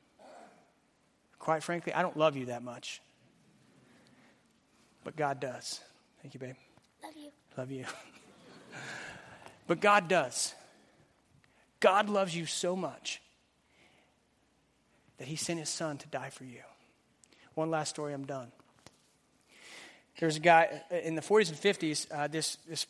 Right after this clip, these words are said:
Speaker 1: father and his son and his son's friend were off the west, off the Pacific coast, and they were, they were sailing. And this is the forties and fifties, like, they didn't really have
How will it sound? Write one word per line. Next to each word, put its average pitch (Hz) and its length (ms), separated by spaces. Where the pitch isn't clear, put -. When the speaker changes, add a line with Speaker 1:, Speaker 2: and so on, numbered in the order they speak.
Speaker 1:
father 196 360
and 156 180
his 151 140
son 185 320
and 160 140
his 151 100
son's 175 240
friend 202 400
were 160 100
off - 380
the 165 100
west, 165 320
off 170 160
the 175 60
Pacific 165 380
coast, 185 340
and 151 100
they 156 80
were, 151 180
they 156 80
were 143 80
sailing. 151 540
And 156 120
this 190 100
is 214 100
the 180 80
forties 185 260
and 151 80
fifties, 165 380
like, 143 200
they 170 100
didn't 170 200
really 160 160
have 151 420